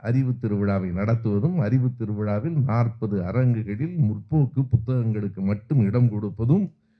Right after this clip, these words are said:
நன்றியோடு சொல்ல வேண்டும், பத்து நாள்களுக்கு ஓர் அரங்குக்கு வெறும் இரண்டாயிரம் ரூபாய் மட்டும் வாடகை என்று சொல்லி, அத்தனை புத்தகங்கள் விற்பனைக்கும் இடம் அளித்ததும்,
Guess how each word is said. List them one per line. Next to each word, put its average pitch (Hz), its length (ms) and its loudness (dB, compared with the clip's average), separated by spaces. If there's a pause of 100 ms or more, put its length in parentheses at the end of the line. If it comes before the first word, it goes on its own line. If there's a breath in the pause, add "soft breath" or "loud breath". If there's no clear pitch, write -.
(140)
நன்றியோடு 143 640 4
சொல்ல 120 280 0
வேண்டும், 139 560 4
பத்து 110 360 -2
நாள்களுக்கு 135 760 2
ஓர் 110 160 2
அரங்குக்கு 117 600 0
வெறும் 117 300 2
இரண்டாயிரம் 117 760 2
ரூபாய் 123 400 -2
மட்டும் 139 500 -4
வாடகை 113 480 0
என்று 101 220 0
சொல்லி, 127 540 0 (420)
அத்தனை 143 540 2
புத்தகங்கள் 117 720 0
விற்பனைக்கும் 143 800 0
இடம் 117 340 4
அளித்ததும், 113 680 2